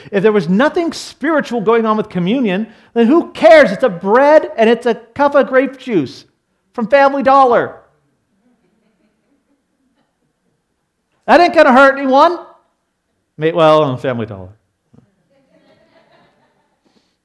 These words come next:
You never know. But the Apostle Paul says, "Because there is one bread, we who are many become one body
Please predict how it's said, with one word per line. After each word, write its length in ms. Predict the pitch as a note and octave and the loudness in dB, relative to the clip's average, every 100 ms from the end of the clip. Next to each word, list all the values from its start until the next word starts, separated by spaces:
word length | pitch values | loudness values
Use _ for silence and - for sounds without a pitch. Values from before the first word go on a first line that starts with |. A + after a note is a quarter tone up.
| _ | _
You 120 | C#3+ C#3+ | -10 -8
never 160 | G#2+ | -8
know. 220 | F#2+ - _ _ _ _ _ _ _ _ _ _ _ _ _ _ _ _ _ _ _ _ _ _ _ _ _ _ _ _ _ _ _ _ _ _ _ _ _ _ _ | -10 -18 _ _ _ _ _ _ _ _ _ _ _ _ _ _ _ _ _ _ _ _ _ _ _ _ _ _ _ _ _ _ _ _ _ _ _ _ _ _ _
But 500 | F#3 E3+ - - _ _ _ _ _ _ | 0 0 0 -14 _ _ _ _ _ _
the 80 | D#3+ | -12
Apostle 300 | D#3 E3+ E3+ | -4 -4 -4
Paul 180 | - D#3+ | -6 -6
says, 360 | D#3 D#3 B2+ - | -2 -4 -4 -6
"Because 340 | B2+ D#3 B2+ | -10 -6 -4
there 180 | D3 C#3+ | -2 -2
is 160 | C3 | -4
one 320 | A#2+ B2 D3+ D#3 | -8 -8 -6 -4
bread, 520 | D#3 B2 G#2 G#2+ _ _ _ _ _ _ _ | -4 -4 -6 -10 _ _ _ _ _ _ _
we 300 | B2+ E3 G3+ | -8 -6 -4
who 200 | F#3 G#3 | -2 0
are 100 | G3 | 0
many 600 | D#3+ D3+ F#3 D#3+ G#2+ F#2 F#2+ _ _ _ _ _ _ _ _ _ _ | 0 -2 -2 -4 -6 -10 _ _ _ _ _ _ _ _ _ _ _
become 340 | C3+ C3 C#3+ B2+ | -18 -10 -8 -6
one 240 | B2+ A2+ | -6 -6
body 480 | A2 G#2+ G#2+ F#2 | -6 -8 -8 -12